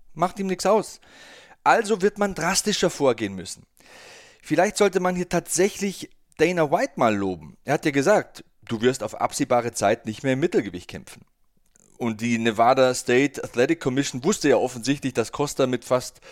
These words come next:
fünfunddreißig Pfund überm Limit angereist war. Ich finde, da trägt eine Kommission eine Verantwortung. Also da muss man auch mal drüber diskutieren, ob das, äh,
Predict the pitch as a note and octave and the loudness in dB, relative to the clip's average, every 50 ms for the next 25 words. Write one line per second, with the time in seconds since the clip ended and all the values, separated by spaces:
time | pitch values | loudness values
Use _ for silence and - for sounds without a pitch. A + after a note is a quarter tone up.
0 | - - - - - F3+ G3 F#3 F3 D3 C#3 C3 C3+ C3+ C#3+ C3 - - - E3+ | -20 -20 -6 -2 -2 -2 -2 -4 -2 0 2 2 2 0 -2 -6 -8 -6 -6 -6
1 | F3 - D#3 C#3 B2+ A#2 B2+ D#3 G#3 F#3+ C#3 - - A#2+ A#2+ A2 G#2+ G2+ G#2 G#2+ | -6 -4 -2 0 0 2 2 0 0 0 -2 -2 -4 -4 -4 -4 -2 -2 -2 -2
2 | - - G2+ G2+ A2+ C3 - - - - - - - - - _ - - - - | -2 -2 0 0 0 0 0 -4 -12 -20 -20 -20 -20 -20 -20 _ -20 -20 -20 -16
3 | _ - D#3 - F3 F#3 E3 C#3 - B2+ A#2+ C#3 - - E3 D3+ - - D3+ C3+ | _ -8 -6 -4 -2 -2 -2 0 2 2 2 2 2 0 -2 -2 0 -2 -6 -6
4 | - - D3+ D3 C3+ B2+ A2 G#2 - - C#3 C#3+ D3 D#3+ E3 D#3+ D#3 C#3+ - - | -4 -4 -2 0 0 0 0 -2 -2 2 4 4 4 4 4 2 0 0 0 0
5 | A#2 A2 A2 A2 - G#2+ G2+ F#2+ F2 - - B1+ A1+ - - G#2+ A2 A2 A#2 A#2 | 0 0 0 -2 -4 -4 -4 -4 -4 -4 -8 -16 -12 -6 -4 -2 0 2 2 2
6 | A2 A2 F#2 - A2 B2 B2+ C3 B2+ A#2 A2+ G2+ A2 B2 B2 A2 - A#2+ A2+ A2+ | 2 0 0 0 0 2 0 0 -2 -2 -2 -2 0 0 -2 -4 -4 -4 -2 -2
7 | A2 G#2+ A2+ - - - G#2 - - A#2+ A#2 A2 F#2+ F#2 - - A2 A2+ - - | -2 -2 -4 -6 -6 -6 -8 -4 -2 -2 0 0 -4 -6 -4 -2 -4 -2 -2 -4
8 | - - - A2 G#2+ G#2 G#2 G#2 | -4 -2 0 2 2 2 2 0